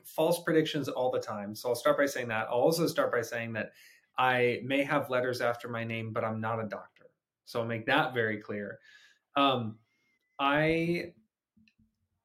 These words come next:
I view, so I have a bias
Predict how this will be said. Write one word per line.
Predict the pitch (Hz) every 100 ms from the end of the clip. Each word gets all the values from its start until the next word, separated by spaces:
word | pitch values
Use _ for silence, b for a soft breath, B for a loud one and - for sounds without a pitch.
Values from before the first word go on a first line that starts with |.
| _
I | 156 156 156
view, | 120 127 151 196 226 254 277 277 311 -
so | - 160
I | 139
have | 170 180
a |
bias | 165 139 117 104 127 151 - -